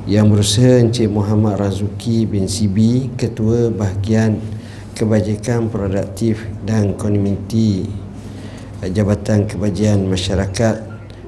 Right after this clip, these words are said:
Wilayah Persekutuan Kuala Lumpur. Pihak urus setia program, seterusnya tuan-tuan, puan-puan, peserta yang dirahmati Allah sekalian.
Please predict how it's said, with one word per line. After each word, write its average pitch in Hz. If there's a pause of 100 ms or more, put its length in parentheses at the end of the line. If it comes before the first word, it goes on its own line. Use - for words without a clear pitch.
(120)
Wilayah 107 (500)
Persekutuan 104
Kuala 98
Lumpur. 107 (1200)
Pihak 123
urus 110
setia 131
program, 123 (1120)
seterusnya 123
tuan-tuan, 113
puan-puan, 113
peserta 113
yang 113
dirahmati 101
Allah 95
sekalian. 104